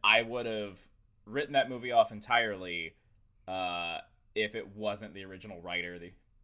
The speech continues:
the original director, like, the whole original crew from the first two movies, uh, coming together and doing it. That I'm fine with. If the, if people wanna go back and revisit their old properties, um, that's fine.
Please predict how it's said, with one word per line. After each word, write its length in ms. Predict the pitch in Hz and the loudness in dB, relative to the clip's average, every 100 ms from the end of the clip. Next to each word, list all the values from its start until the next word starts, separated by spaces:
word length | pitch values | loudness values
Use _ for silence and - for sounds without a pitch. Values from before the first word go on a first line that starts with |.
| 78 | -18
the 140 | 85 80 | -16 -14
original 340 | 87 85 80 | -14 -14 -18
director, 400 | 82 80 - 82 76 | -14 -16 -16 -18 -18
like, 160 | 73 | -16
the 60 | 82 | -14
whole 420 | 107 107 101 95 | -4 -2 -2 -6
original 320 | 92 95 95 | -10 -12 -16
crew 320 | 87 - 101 92 | -16 -12 -12 -12
from 140 | 92 | -18
the 60 | 87 | -16
first 240 | 90 - | -16 -14
two 80 | 92 | -14
movies, 440 | 87 82 80 73 - _ _ _ _ 85 | -14 -14 -14 -16 -20 _ _ _ _ -12
uh, 220 | 82 80 | -10 -10
coming 240 | - 101 90 | -10 -12 -12
together 500 | 87 87 82 80 78 - - | -12 -12 -12 -16 -18 -20 -20
and 100 | 82 | -18
doing 280 | 82 90 73 | -14 -14 -14
it. 140 | 60 - 90 92 | -16 -18 -8 6
That 200 | 160 208 | 6 6
I'm 120 | 185 | 2
fine 320 | - 151 113 | 0 0 -2
with. 160 | 92 85 | -8 -12
If 180 | 85 - | -14 -12
the, 360 | 98 92 92 87 | -8 -4 -2 -4
if 280 | 90 - | -6 -8
people 200 | 175 170 | -8 -6
wanna 200 | 160 160 | -4 -4
go 180 | 139 147 | -2 -2
back 280 | 143 139 135 | 4 4 4
and 80 | 123 | -2
revisit 560 | 120 113 117 113 110 - _ - | -8 -6 -6 -6 -8 -10 _ -8
their 200 | 110 104 | -4 -4
old 180 | 104 - | -4 2
properties, 720 | 107 98 104 101 98 98 - - - - - - | 2 2 -2 -6 -4 -4 -6 -10 -20 -20 -20 -12
um, 380 | 87 85 85 85 - | -8 -6 -8 -10 0
that's 240 | 113 113 | 2 2
fine. 540 | - 123 123 127 131 | -2 0 2 2 -2